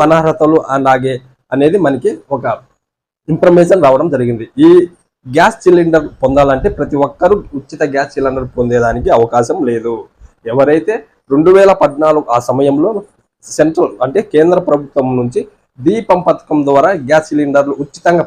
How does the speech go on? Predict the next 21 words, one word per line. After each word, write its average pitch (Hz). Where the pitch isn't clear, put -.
పొంది 143
ఉంటారో 127
అటువంటి 135
వారికి, 156
అలాగే 135
రెండు 180
వేల 208
పంతొమ్మిదిలో 139
ప్రధానమంత్రి 180
ఉజ్వల 160
యోజన 147
కింద, 143
అలాగే 131
ప్రధానమంత్రి 185
ఉజ్వల, 151
ఉజ్వల 156
యోజన 151
టూ 175
పాయింట్ 147
ఓ -
ఈ 170